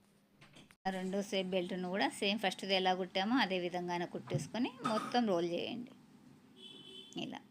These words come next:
ఇలా రోల్ చేసేసి కుట్టు వేసేస్తే మనకి ఫినిషింగ్ నీట్గా వస్తుందండి. మీరు నేర్చుకునేటప్పుడే ఇలా నీట్గా నేర్చుకోండి. అదరా బదరా నేర్చుకున్న తర్వాత మళ్ళీ మనకి తర్వాత నీట్గా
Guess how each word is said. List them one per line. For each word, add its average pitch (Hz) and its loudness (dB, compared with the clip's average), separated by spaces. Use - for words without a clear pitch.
ఇలా 185 0
రోల్ 196 -2
చేసేసి 208 -2
కుట్టు 214 -2
వేసేస్తే 208 0
మనకి 233 2
ఫినిషింగ్ 226 0
నీట్గా 196 4
వస్తుందండి. 180 -2
మీరు 220 4
నేర్చుకునేటప్పుడే 226 4
ఇలా 214 8
నీట్గా 233 6
నేర్చుకోండి. 180 0
అదరా 208 6
బదరా 202 4
నేర్చుకున్న 185 0
తర్వాత 170 4
మళ్ళీ 180 2
మనకి 165 -2
తర్వాత 208 8
నీట్గా 214 4